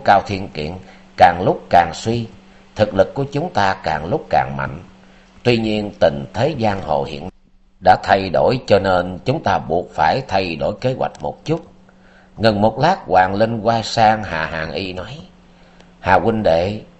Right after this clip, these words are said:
chúng ta quen nhau đã nhiều năm, nhưng ta không hề biết Hà huynh xuất thân từ Võ Đan." Hà Hàn Y mỉm cười rồi nói: "Tại hạ không có ý ẩn giấu thân phận, vì nhìn từ góc độ thanh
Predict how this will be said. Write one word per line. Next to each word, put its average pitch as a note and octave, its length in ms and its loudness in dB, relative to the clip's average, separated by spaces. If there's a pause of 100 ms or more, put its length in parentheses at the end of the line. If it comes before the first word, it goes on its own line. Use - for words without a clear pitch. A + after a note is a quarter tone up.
chúng D3 200 0
ta A2 180 4 (100)
quen A2 300 6
nhau G#2 220 2
đã F2 140 2
nhiều E2 300 -6
năm, G2+ 260 -8 (540)
nhưng B2 240 0
ta A2+ 280 2
không A#2+ 240 2
hề F2 240 2
biết A#2 440 -4
Hà D#2+ 180 -4
huynh F2+ 500 -2 (380)
xuất - 340 -6
thân F2+ 300 0 (100)
từ D2+ 460 -4 (420)
Võ D2+ 200 2
Đan." F2 180 -6 (1040)
Hà G2+ 200 6
Hàn G#2 240 4
Y B2 180 0
mỉm A2 340 0
cười F2+ 200 -2
rồi E2 200 -2
nói: B2+ 400 -6
"Tại F#2 180 8
hạ E2+ 180 0
không - 300 0
có C3 100 2
ý D3+ 260 -2
ẩn F2+ 260 0
giấu C3+ 220 -2
thân F#2 260 -2
phận, D#2+ 320 -2 (420)
vì G#2+ 140 2
nhìn G#2 300 2
từ G#2+ 160 6
góc C3 360 0
độ F2 340 6
thanh A2+ 220 -2